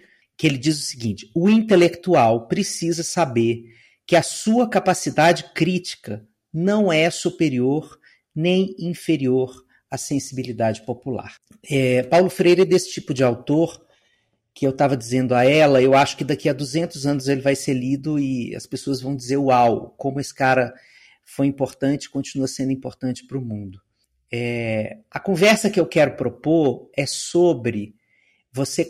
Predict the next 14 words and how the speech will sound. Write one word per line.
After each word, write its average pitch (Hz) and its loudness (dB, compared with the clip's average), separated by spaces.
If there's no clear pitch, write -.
construir 190 0
uma 135 -6
forma 175 2
de 147 -2
linguagem 135 2
com 143 -4
o 147 -4
mundo 131 -6
para 165 4
desobstruir 151 2
os 127 -4
elitismos 151 -2
da 127 -2
vida. 95 -12